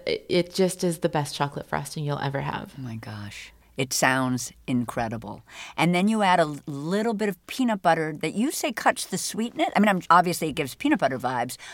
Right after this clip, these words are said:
Speaker 2: but also cuts the sweetness because of the saltiness?
Speaker 1: Yeah. So obviously, if you're not a fan of or allergic to peanuts, you would not use this trick, and you might add an extra, extra pinch of salt.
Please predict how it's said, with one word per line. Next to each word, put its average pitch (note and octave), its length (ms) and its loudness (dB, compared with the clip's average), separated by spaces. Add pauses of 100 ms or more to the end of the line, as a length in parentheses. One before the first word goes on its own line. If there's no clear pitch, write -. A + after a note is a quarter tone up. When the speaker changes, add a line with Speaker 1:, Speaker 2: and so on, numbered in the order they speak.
(160)
Speaker 2:
but G3+ 160 6
also G3 320 6
cuts - 220 4
the D#3+ 80 -6
sweetness G3 400 -4
because F3 340 -4
of E3 120 -2
the D#3 80 -2
saltiness? A#4 760 -4
Speaker 1:
Yeah. F3+ 400 4 (180)
So - 140 -4
obviously, A#3+ 720 0 (180)
if F#3 160 -6
you're F3+ 260 -4 (440)
not F#3+ 240 0
a F#3+ 60 -4
fan F3 320 -2
of E3 180 0
or E3 100 -2
allergic D#3 360 -4
to - 100 -16
peanuts, D#3 340 0
you D3+ 60 -4
would C#3+ 120 -4
not C#3+ 160 -4
use - 140 -6
this - 200 -8
trick, D3 260 -6
and D#3+ 80 -2
you D#3+ 80 -2
might D#3+ 280 0
add D#3 160 -2
an - 180 -4
extra, D3 600 0 (360)
extra E3+ 320 2
pinch D3+ 360 -4
of D#3 120 -10
salt. - 380 -2